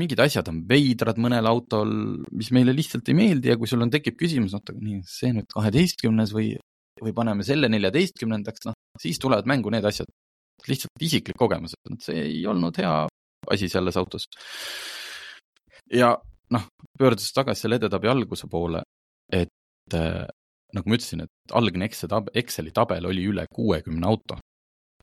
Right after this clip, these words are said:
Ehk siis need kolmkümmend, kes siin sees on, on juba nagu paremad kui need kolmkümmend, kes välja jäid.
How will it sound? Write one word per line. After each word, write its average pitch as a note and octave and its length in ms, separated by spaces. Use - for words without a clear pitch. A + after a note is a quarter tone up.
Ehk G#2 160
siis - 200
need B2+ 300
kolmkümmend, A#2 640
kes - 200
siin E2 120
sees B2 320
on, C#2+ 60
on G2 200
juba A#2+ 260
nagu F2 440
paremad F#2+ 560
kui E2 180
need G#2 280
kolmkümmend, F#2 640
kes E2+ 220
välja A2 300
jäid. - 360